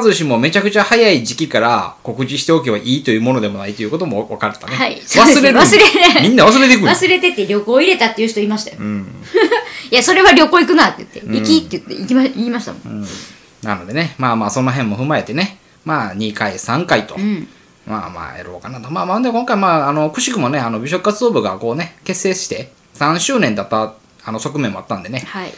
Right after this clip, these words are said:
Speaker 1: まあ、なんか、いい一つの、なんか、こうね、門出というか、
Speaker 2: うん。
Speaker 1: えっと、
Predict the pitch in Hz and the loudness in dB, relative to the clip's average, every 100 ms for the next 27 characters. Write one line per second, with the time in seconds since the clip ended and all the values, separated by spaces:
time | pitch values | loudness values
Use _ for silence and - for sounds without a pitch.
0 | - - - 190 196 151 151 170 185 190 | -18 -20 -6 -4 -2 -2 -2 -4 -2 -4
1 | 190 - - 185 156 110 98 104 92 90 | -8 -12 -4 -2 -2 -4 -4 -6 -8 -10
2 | 92 110 139 - - - - - 107 104 | -10 -10 -12 -16 -20 -20 -16 -8 -4 -4
3 | 113 110 90 - - - 214 214 95 - | -4 -6 -10 -10 -10 -10 -6 -6 -8 -12
4 | 90 76 80 - - | -14 -12 -14 -16 -18